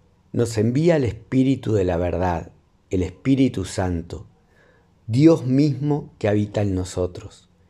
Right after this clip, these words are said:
que hace de nuestra vida su casa. Misterio de amor que habita en nosotros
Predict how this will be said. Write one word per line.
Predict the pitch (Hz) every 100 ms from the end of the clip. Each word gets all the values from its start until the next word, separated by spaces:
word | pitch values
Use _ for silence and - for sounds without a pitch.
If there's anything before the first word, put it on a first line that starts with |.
| _ _ _ _ _
que | -
hace | 107 127 - 139
de | 117
nuestra | 95 85 - 85
vida | 92 120 139 147
su | 143 - 92
casa. | 98 87 - - - _ _ _ _ _ _ _ _ _ _ _ _ _ -
Misterio | 101 95 - 117 120
de | 117 107
amor | 104 120 117
que | 113
habita | 101 117 135 - 110
en | 98
nosotros | 92 87 - 120 131 139 139 -